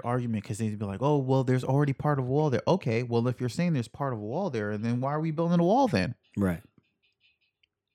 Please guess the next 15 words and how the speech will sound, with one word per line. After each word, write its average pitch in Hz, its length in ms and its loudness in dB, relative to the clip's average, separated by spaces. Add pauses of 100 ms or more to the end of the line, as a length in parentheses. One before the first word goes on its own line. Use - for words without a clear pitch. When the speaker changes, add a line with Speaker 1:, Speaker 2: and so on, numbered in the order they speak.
(360)
Speaker 1:
"Oh, 135 120 4
we 143 160 6
need 143 200 2
more 135 280 2
wall." 123 420 0 (140)
Oh, 123 220 -2 (920)
well, 131 300 -2 (800)
is 131 140 4
the 123 60 2
wall 120 300 2
there 117 240 0
working, 117 400 -4
there 117 320 2
working 110 360 0
now? 123 360 -2